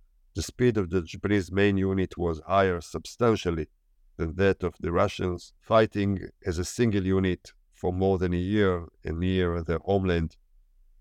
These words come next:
the Japanese were operationally and morally better prepared, and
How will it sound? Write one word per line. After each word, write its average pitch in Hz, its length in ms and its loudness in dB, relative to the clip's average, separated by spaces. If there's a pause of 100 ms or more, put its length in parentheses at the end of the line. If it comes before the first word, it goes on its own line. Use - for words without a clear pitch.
(140)
the 95 60 -8
Japanese 92 480 -2
were 87 380 0 (280)
operationally 90 880 0
and 82 80 -4
morally 90 460 0
better 90 360 0
prepared, 95 580 -4 (1120)
and 107 340 0